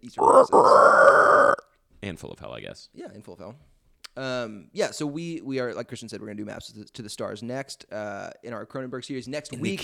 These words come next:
Speaker 2: conclusion.
Speaker 1: will be something in between those, most likely.
Speaker 2: We'll figure it out. There's a movie in theaters that we were, we were wanting to try to catch,
Speaker 1: We're excited
Speaker 2: so.
Speaker 1: for theaters again.
Speaker 2: Yeah.
Speaker 1: We're, we're going to a few, to a few movies, and so we will, uh,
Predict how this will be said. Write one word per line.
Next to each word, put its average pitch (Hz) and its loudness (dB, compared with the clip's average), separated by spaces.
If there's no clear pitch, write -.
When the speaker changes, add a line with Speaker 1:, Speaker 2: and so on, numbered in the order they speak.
Speaker 2:
conclusion. 120 -4
Speaker 1:
will 135 -6
be 127 -8
something 120 -12
in 123 -12
between 113 -14
those, 104 -12
most 98 -18
likely. - -18
Speaker 2:
We'll 160 -10
figure 175 0
it 175 0
out. - 0
There's 170 0
a 180 -2
movie 175 0
in 139 -4
theaters 135 -4
that 95 -4
we 82 -4
were, 80 -6
we 85 -4
were 82 -6
wanting 80 -8
to - -18
try 80 -6
to 69 -8
catch, - -12
Speaker 1:
We're 240 -6
excited 139 -4
Speaker 2:
so. - -16
Speaker 1:
for 131 -10
theaters 110 -10
again. 110 -12
Speaker 2:
Yeah. 78 -8
Speaker 1:
We're, - -14
we're 127 -10
going 120 -10
to 113 -10
a - -12
few, 110 -10
to 127 -12
a 110 -12
few 120 -14
movies, 104 -14
and 98 -20
so 92 -12
we 104 -10
will, 104 -12
uh, - -14